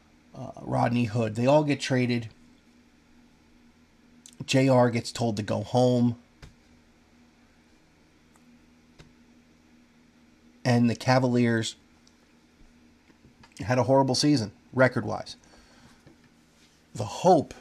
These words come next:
that they gave their fan base is what the Cavs really can move forward and talk about. So at the end of the year, as it wound down,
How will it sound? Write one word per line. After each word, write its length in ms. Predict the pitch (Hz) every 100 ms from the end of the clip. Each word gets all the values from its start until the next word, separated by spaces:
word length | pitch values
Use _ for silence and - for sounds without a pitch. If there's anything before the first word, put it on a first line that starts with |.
| - _ _ _ _ _ _
that 240 | 107 127
they 100 | 120
gave 220 | 117 123 117
their 120 | 104
fan 340 | - 165 175
base 320 | 127 117 - - _ _ _ _ _ -
is 160 | 113
what 200 | 113 117
the 80 | 131
Cavs 440 | 127 113 107 98
really 240 | 101 101 101
can 220 | - 104
move 180 | 101 101
forward 300 | 107 101 98
and 160 | 104
talk 240 | - 98 -
about. 280 | - 90 - _ - _ _ _ _ _ _ _ _ _ _ _ - _ _ _ _ _ - - -
So 120 | - 147
at 60 |
the 120 | 151
end 100 | 170
of 60 | 170
the 100 | 143
year, 460 | 160 196 110 127 - _ - - _ _ _ _ _ _ _ _ -
as 160 | 110
it 80 | 107
wound 300 | 110 104 98
down, 300 | 101 98 123